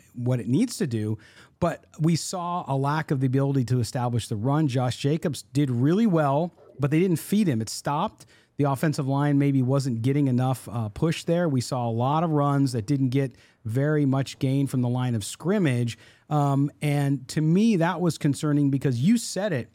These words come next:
last week as we previewed this game with Nick Cotterill from Sports Illustrated, who covers the Chargers,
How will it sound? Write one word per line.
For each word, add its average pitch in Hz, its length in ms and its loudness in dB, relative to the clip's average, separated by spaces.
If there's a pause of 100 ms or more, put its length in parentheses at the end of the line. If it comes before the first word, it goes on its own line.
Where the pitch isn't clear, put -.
(260)
last 156 360 -2
week 190 180 0
as 123 140 0
we 143 100 2
previewed 147 440 0
this 131 160 0
game 147 240 0
with 123 140 0
Nick 131 180 0
Cotterill 151 440 -2
from 127 380 0 (300)
Sports - 400 -4
Illustrated, 156 600 0
who 127 80 0
covers 214 360 -2
the 196 80 -4
Chargers, 120 540 -2